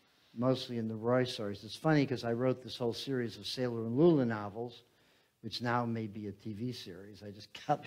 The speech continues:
back from L A, I was telling Tom, 'cause Universal wants to do this, so we'll see. But the, the thing, the thing is that with something like Wild at Heart and all that, which is much flashier,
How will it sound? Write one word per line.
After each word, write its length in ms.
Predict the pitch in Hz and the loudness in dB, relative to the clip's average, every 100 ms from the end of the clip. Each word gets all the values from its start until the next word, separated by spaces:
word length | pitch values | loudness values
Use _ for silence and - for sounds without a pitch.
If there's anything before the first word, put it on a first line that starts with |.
| - | -12
back 180 | 120 - | -14 -12
from 180 | 113 | -8
L 200 | 113 107 | -6 -6
A, 60 | 101 | -8
I 40 | |
was 160 | 104 95 | -12 -14
telling 320 | - 101 95 95 | -14 -12 -12 -12
Tom, 240 | 101 98 - _ _ - 113 | -10 -10 -14 _ _ -18 -16
'cause 160 | 104 98 | -12 -4
Universal 540 | 123 113 110 117 - | -2 -2 -2 -4 -4
wants 320 | 101 101 104 - | -10 -12 -12 -12
to 60 | 98 101 - | -16 -20 -12
do 140 | 120 | -10
this, 180 | 101 90 | -8 -10
so 120 | - | -12
we'll 180 | 101 113 | -8 -6
see. 360 | 101 - 113 98 - _ _ _ _ _ _ - | -4 -4 -4 -6 -16 _ _ _ _ _ _ -4
But 380 | 104 123 123 - _ _ _ _ _ _ _ - 117 | 4 4 4 -2 _ _ _ _ _ _ _ -10 -2
the, 240 | 127 135 - | 0 0 -2
the 180 | 117 117 | -4 -4
thing, 560 | - 147 143 139 135 131 - _ _ _ _ _ _ _ _ 123 | 2 4 6 4 0 -6 -18 _ _ _ _ _ _ _ _ -14
the 60 | 117 | -4
thing 300 | - 151 147 | 2 4 4
is 320 | 143 120 - | 4 0 -2
that 280 | 123 131 - | -2 -2 -4
with 280 | 123 123 120 - - | -2 -2 -4 -12 -10
something 340 | - 131 123 | -2 0 2
like 200 | 113 113 | 0 0
Wild 300 | 117 123 117 | 4 4 4
at 80 | 107 | -2
Heart 360 | - 143 143 120 | 2 6 6 6
and 120 | 117 | 2
all 240 | 117 117 | 2 2
that, 300 | 113 117 113 107 | 2 2 0 -4
which 260 | 104 - | -12 -10
is 180 | 104 - - - | -12 -12 -14 -8
much 240 | 113 - - | -8 -8 -6
flashier, 580 | 127 131 120 101 85 | 0 0 0 -6 -8